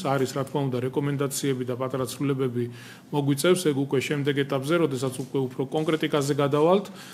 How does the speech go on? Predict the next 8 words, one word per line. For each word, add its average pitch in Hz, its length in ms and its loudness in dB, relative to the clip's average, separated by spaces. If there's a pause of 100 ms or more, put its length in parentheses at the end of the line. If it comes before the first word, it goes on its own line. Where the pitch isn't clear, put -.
(120)
ამ 147 180 0
ეტაპზე, 156 420 2
როგორც 151 260 4
გითხარით, 151 420 0
ვაცხადებთ 143 720 2
ტენდერს 147 540 0 (100)
და 143 160 -2
მინდა 131 340 -2